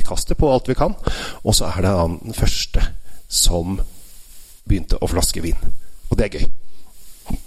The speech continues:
Men, som jeg sa i stad, det er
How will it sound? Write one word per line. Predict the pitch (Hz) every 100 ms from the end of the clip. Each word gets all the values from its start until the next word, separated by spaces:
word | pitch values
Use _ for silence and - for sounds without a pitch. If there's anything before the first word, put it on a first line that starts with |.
| - 127
Men, | 175 214 - - - - -
som | 147
jeg | 151 139
sa | 135
i | 139
stad, | 156 170 - - - - - - - - - -
det | 117
er | 110 104 110 123